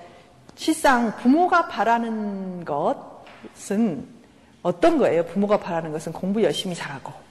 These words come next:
음, 좋은 학교 가고, 또 좋은 사람 만나서 좋은 가정 이루고 잘 사는 것.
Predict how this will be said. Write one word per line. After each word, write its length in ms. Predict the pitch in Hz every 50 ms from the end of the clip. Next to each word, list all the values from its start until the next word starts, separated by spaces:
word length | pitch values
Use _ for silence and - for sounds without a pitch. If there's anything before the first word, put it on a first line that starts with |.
| - - _ _ - _ _ _ _ _ _ _ _ _ _ _ _ -
음, 220 | 165 156 143 147 - - - _ _ - _ - - _
좋은 300 | - - 233 254 254 247
학교 300 | 240 226 - - 226 220
가고, 260 | - - - - - - - - - - - _ _ _ _ _ _ _ _ _ _ _ _ _ _
또 580 | - 160 156 143 143 143 139 143 135 - - - - - - - - - - - - _ _ _
좋은 280 | - - 233 262 269 247
사람 240 | 247 254 240 233
만나서 540 | 214 - 151 143 143 139 139 - - 214 262 247 - - -
좋은 280 | - - 180 180 180 170
가정 300 | 165 160 156 190 190 175
이루고 680 | - 151 - 85 - - 240 285 - - - - - -
잘 280 | - - - 156 170 190
사는 340 | - 160 143 147 151 - -
것. 200 | - - 143